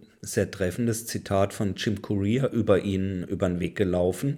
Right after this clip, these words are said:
<clears throat> nachdem er dann, äh, das Halbfinale gegen Zverev verloren hat. Und Jim Courier,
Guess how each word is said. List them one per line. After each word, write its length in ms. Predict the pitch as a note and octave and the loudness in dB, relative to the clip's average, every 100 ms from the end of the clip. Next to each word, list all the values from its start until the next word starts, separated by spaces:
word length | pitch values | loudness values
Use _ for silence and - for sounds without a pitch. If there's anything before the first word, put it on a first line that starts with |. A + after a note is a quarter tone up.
| - | -2
<clears throat> 880 | - - - - _ _ _ - - | -2 -2 -8 -20 _ _ _ -14 -2
nachdem 460 | G#2 G2 - F#2+ G2 | 2 2 2 0 2
er 120 | G2 | 4
dann, 360 | G2+ F#2+ G2 F#2+ | 6 6 4 4
äh, 400 | G2 F#2+ F#2 F2 | 4 6 4 4
das 340 | F2 F2 - | 2 2 0
Halbfinale 540 | F#2 F#2+ A2 G#2 G2 | -2 0 0 2 2
gegen 260 | F#2+ F2+ E2+ | 0 -4 -4
Zverev 320 | - F2 F#2+ | -4 -2 -2
verloren 380 | - F#2 F2+ G2 | 0 0 2 0
hat. 140 | A#2+ - - - - | -2 -6 -10 -10 -2
Und 260 | G#2+ G2 - | -2 2 4
Jim 200 | F2 - | 2 2
Courier, 520 | A#2+ C3 F#2+ G#2+ | 4 6 6 4